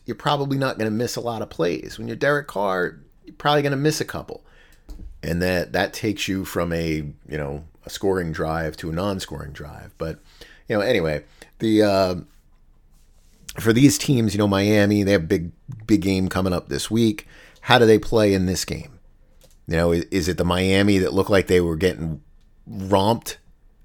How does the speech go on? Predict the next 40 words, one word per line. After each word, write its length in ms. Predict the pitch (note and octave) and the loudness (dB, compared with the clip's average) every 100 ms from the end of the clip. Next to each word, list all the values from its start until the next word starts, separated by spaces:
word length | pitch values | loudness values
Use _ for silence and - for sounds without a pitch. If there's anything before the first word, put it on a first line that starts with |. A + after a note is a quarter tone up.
| - | 0
uh, 460 | F2 F2 F2 E2+ | 2 4 4 2
by 220 | D#2+ F#2 | 2 2
the 80 | F2 | 2
Ravens? 680 | E2+ A2 C3 D#3+ F3 F3+ - - _ - - - | 4 6 6 4 2 -2 -8 -14 _ -20 -20 -2
Or 380 | G#2+ G2 G2 G2 | 4 6 6 6
is 260 | F2+ G#2+ F#2+ | 4 0 0
it 120 | F#2 | -2
the 420 | G2+ F#2 F2+ F2 | 0 0 0 -4
Miami 460 | D2+ F#2 F2+ F#2 F#2 | -4 -4 -2 -2 -2
Dolphins 720 | F#2 F2+ F2 F#2+ F2 E2+ E2 | 0 0 -2 -4 -2 -4 -4
that 320 | F#2 E2 E2+ - _ | -2 -2 -4 -10 _
were 180 | G#2 F#2+ | -2 0
there 340 | F2 F2 E2+ D#2+ | 2 2 0 -2
late 320 | F2+ F#2+ D2+ | -2 -2 -2
in 60 | |
the 80 | E2+ | -6
game 380 | D#2+ F#2 F2+ F2+ | -2 -2 -2 -2
that 200 | E2 - | -4 -4
just 180 | F2+ E2 | -6 -2
had 200 | F#2+ D#2+ | 0 2
guys 340 | E2 E2+ E2 | 0 0 -2
running 400 | F2+ F#2 F#2 F2 | -2 -2 -2 -2
wide 320 | E2+ E2+ E2+ | 0 0 0
open 320 | E2+ E2+ F2 D#2+ | 0 0 -2 -4
for 80 | |
big 260 | D#2+ E2+ - | -6 -6 -6
plays? 540 | - A2 D2 A1 - - - - - - - - | -4 -2 -2 -6 -12 -16 -20 -20 -20 -20 -16 -4
Um, 420 | E2+ E2+ E2 - - | 0 0 0 -4 -4
you 80 | F#2 | -2
know, 120 | E2+ | 0
in 60 | E2+ | 0
Arizona, 640 | F#2+ F#2 F2 G#2 G#2+ G2 F#2 | 0 0 2 4 4 2 -2
is 140 | F#2+ | -2
Arizona 560 | F2+ F#2+ F#2 F#2+ F#2+ F2+ | 0 0 0 -2 -4 -4
just 240 | E2 E2+ | -4 -4
still 260 | - F#2+ F#2 | -2 0 2
gonna 180 | F2+ F2 | 0 -4
look 300 | E2+ F2+ - | -2 -2 0
like 260 | F2+ E2 | -2 0
a, 380 | E2+ D#2+ E2 D#2 | 0 0 0 -4